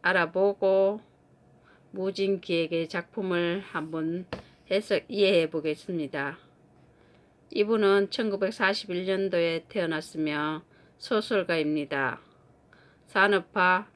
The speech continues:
도시화, 개인화되는 사람들과 그 속에서 고독과 불안을 느끼는 개인의 내면을 주로 다루었습니다.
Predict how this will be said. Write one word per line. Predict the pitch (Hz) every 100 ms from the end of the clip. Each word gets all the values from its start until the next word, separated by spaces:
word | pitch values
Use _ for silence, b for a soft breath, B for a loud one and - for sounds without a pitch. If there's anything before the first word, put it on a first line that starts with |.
| -
도시화, | 185 - 185 170 160 175 -
개인화되는 | 165 170 190 170 160 151 160 156
사람들과 | - 165 156 151 147 139 147 151 160 175 _ b b b _
그 | - 208
속에서 | - 220 196 175 - 156 135 - _ _
고독과 | - 180 196 185 - 170 170 165
불안을 | 180 196 202 202 170
느끼는 | 160 - 170 165 175 185 B B B B -
개인의 | - 165 175 175 160 160
내면을 | 147 175 208 208 202 190
주로 | 180 175 165
다루었습니다. | 165 156 160 151 - 170 143 135 131 131 143